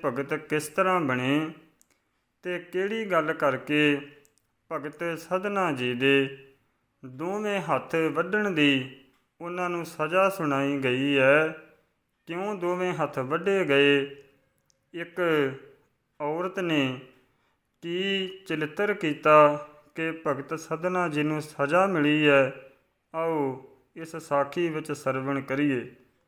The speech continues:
ਭਗਤ ਸਧਨਾ ਜੀ, ਜੋ ਕਿ ਪਰਮੇਸ਼ਰ ਦਾ ਨਾਮ ਜਪਦੇ ਨੇ,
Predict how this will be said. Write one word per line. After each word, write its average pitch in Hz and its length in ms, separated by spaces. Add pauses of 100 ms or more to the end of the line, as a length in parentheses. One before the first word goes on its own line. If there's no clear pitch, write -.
(560)
ਭਗਤ 156 460
ਸਧਨਾ 180 520
ਜੀ, 120 340 (840)
ਜੋ 139 380
ਕਿ 160 540 (640)
ਪਰਮੇਸ਼ਰ 147 640
ਦਾ 185 200
ਨਾਮ 143 380
ਜਪਦੇ 160 520
ਨੇ, 175 380